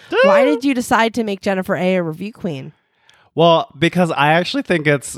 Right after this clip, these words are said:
Speaker 2: amazing they didn't mention it once.
Speaker 1: <laughs>
Speaker 2: And to play devil's advocate, is it the, the name of this resort is called Borgata Hotel, Casino, and Spa.
Speaker 1: Right.
Speaker 2: Jennifer
Speaker 1: It's in
Speaker 2: doesn't
Speaker 1: the
Speaker 2: mention the
Speaker 1: name.
Speaker 2: s-, doesn't mention the spa either.
Speaker 1: Yeah,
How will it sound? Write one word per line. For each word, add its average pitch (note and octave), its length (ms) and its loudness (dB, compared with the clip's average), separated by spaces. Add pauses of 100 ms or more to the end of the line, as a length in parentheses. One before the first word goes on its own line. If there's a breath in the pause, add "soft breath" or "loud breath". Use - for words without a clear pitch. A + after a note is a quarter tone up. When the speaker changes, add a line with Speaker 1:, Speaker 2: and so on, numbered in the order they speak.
Speaker 2:
amazing C#3 540 2
they A#2 120 0
didn't G#2 220 -4
mention G2+ 280 -8
it E2+ 100 -8
once. G2+ 580 -6
Speaker 1:
<laughs> - 60 -10
Speaker 2:
And C3 600 0 (340 soft breath)
to D#3 100 -2
play D3+ 220 0
devil's C3+ 340 0
advocate, B2+ 680 0
is A#2+ 220 0
it A#2 200 2 (120)
the, A2+ 200 -2 (180)
the B2 100 0
name C3 540 2
of B2+ 280 0
this G#2+ 280 0
resort F#2+ 600 -2
is G2 140 -4
called F#2 360 -2
Borgata G#2+ 760 2
Hotel, G#2 840 0
Casino, F#2+ 640 -2
and F2+ 280 -6
Spa. - 460 -4 (300)
Speaker 1:
Right. D#3 360 -2 (480)
Speaker 2:
Jennifer C#3 380 0
Speaker 1:
It's D3+ 100 2
in A3 40 2
Speaker 2:
doesn't - 120 -2
Speaker 1:
the B2+ 60 2
Speaker 2:
mention B2 220 2
the A#2 80 2
Speaker 1:
name. G2+ 80 -2
Speaker 2:
s-, - 300 -10 (120)
doesn't C#3 260 0
mention C3 280 0
the G2+ 60 -6
spa A2 500 0
either. E2+ 400 -6
Speaker 1:
Yeah, G3+ 360 -2